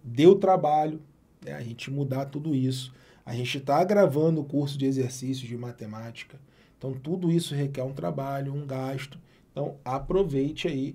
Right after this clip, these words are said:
esse valor, tá legal? Valor promocional, você pode pagar em até doze vezes ou três dois sete no Pix. Qualquer dúvida, falar com a Suelen. Vou colocar aqui o númerozinho dela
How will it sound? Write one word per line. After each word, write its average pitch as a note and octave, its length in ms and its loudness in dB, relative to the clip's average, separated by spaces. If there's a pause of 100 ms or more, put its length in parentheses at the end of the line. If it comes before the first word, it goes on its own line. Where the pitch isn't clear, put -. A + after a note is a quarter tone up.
esse C3+ 320 -4
valor, C#3+ 400 -2 (540)
tá G#2+ 60 -20
legal? C3 520 0 (220)
Valor B2 320 -2
promocional, D#3 640 0
você D#3+ 180 -6
pode C#3+ 240 -10
pagar C#3 300 -4
em C#3 40 -4
até C#3 200 -8
doze D#3+ 300 -6
vezes F#3 420 4 (640)
ou F3 340 6 (180)
três E3+ 360 4
dois D#3+ 240 2
sete C#3 500 -4 (400)
no D#3+ 140 -2
Pix. - 440 -6
Qualquer G3+ 380 0
dúvida, F3+ 480 0 (320)
falar D#3 420 0
com E3 100 0
a E3 80 0
Suelen. D#3 480 0
Vou C3 120 -4
colocar D3 360 -2
aqui C#3+ 180 -6
o D3+ 60 -2
númerozinho C#3+ 580 0
dela D3 400 4